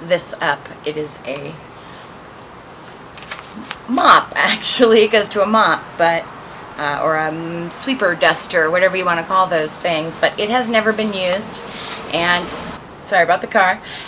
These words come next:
and it is going to be used for a D I Y. Last but not least, I got this amazing jacket.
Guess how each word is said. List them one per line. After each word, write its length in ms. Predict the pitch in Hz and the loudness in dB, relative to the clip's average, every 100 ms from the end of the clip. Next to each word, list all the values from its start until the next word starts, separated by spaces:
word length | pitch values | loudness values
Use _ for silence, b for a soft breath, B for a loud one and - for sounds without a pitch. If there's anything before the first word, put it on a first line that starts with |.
| - - | -8 2
and 440 | 220 247 208 226 - | 4 6 2 0 -4
it 140 | 196 196 | -2 -2
is 180 | 196 | -4
going 220 | - 180 175 | 2 2 2
to 80 | |
be 100 | 160 | -4
used 200 | 165 151 | -4 -4
for 140 | - 147 | -2 -2
a 60 | |
D 160 | 143 131 | -2 -4
I 80 | 117 | -4
Y. 280 | - - - - - - - - - - - - - - | -4 -8 -12 -18 -20 -20 -20 -20 -20 -20 -20 -20 -20 -14
Last 460 | 170 208 294 339 - | 0 4 6 4 0
but 120 | 302 | 0
not 220 | 294 277 | 0 2
least, 440 | 262 247 247 - - | 2 4 2 0 2
I 100 | 208 | 6
got 260 | 208 202 | 6 6
this 260 | 220 208 - | 6 2 2
amazing 680 | 214 196 202 226 269 277 277 | -4 -2 2 2 2 2 0
jacket. 920 | - 190 180 175 170 165 - - - | 4 4 4 2 0 0 -2 -8 -12